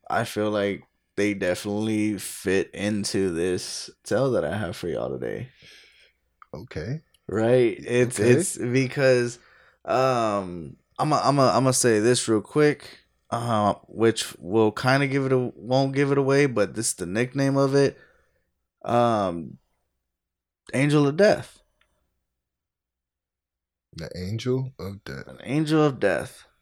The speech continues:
Speaker 2: Wh-, okay, before you get into this, what the fuck is up with you?
Speaker 1: What do you mean?
Speaker 2: Didn't you do the nurse named, uh,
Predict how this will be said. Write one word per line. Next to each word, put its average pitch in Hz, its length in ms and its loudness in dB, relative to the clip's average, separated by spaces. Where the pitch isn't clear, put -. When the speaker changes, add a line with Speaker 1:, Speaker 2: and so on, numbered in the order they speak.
Speaker 2:
Wh-, 151 220 0
okay, 120 320 0
before 123 280 2
you 170 100 4
get 113 140 2
into 101 260 -4
this, - 100 -8
what 220 180 -10
the 339 80 0
fuck - 280 -6
is 156 160 0
up 127 140 -4
with - 180 -10
you? 82 140 -12
Speaker 1:
What 117 100 -4
do 123 60 0
you 123 60 -2
mean? 117 240 -2
Speaker 2:
Didn't 151 280 0
you 220 100 0
do 190 300 2
the 104 460 4
nurse 117 520 2
named, 120 640 0
uh, 90 580 -4